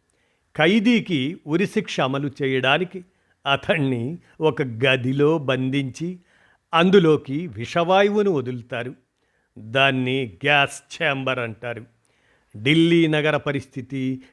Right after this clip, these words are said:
గ్యాస్ ఛాంబర్ను తలపిస్తుందంటే అతిశయోక్తి కాదు. ఏటా శీతాకాలంలో ఢిల్లీకి ఇటువంటి దారుణమైన పరిస్థితి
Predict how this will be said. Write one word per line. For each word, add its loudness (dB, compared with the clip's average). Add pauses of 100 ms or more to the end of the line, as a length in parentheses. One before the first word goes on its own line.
(120)
గ్యాస్ 0
ఛాంబర్ను -2
తలపిస్తుందంటే -8 (480)
అతిశయోక్తి -4
కాదు. -8 (840)
ఏటా 2
శీతాకాలంలో -4 (580)
ఢిల్లీకి 2 (120)
ఇటువంటి -6
దారుణమైన 2
పరిస్థితి -8